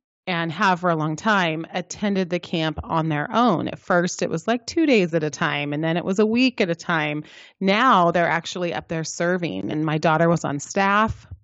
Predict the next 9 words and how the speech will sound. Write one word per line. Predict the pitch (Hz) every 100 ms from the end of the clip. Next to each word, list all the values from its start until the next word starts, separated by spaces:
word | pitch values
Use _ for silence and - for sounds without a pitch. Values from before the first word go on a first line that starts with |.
| _ _ -
the | 202
last | 196 190 190
two | -
summers | 202 196 190 190
as | 180
a | 160
lifeguard, | 175 202 - 196 185 190 - - - - - -
and | 202 185 180
my | 180 170